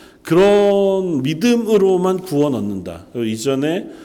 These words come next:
모세를 통하여 하나님께서 우리에게 허락하신 율법,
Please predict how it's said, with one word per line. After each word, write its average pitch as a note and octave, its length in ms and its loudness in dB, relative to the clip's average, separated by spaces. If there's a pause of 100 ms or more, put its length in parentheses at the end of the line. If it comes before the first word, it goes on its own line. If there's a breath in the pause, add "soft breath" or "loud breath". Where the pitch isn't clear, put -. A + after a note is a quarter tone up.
(140)
모세를 D#3 380 0
통하여 D3 720 -2
하나님께서 D3 440 -4
우리에게 C3+ 280 -2
허락하신 C#3 400 -8
율법, A#2+ 680 -2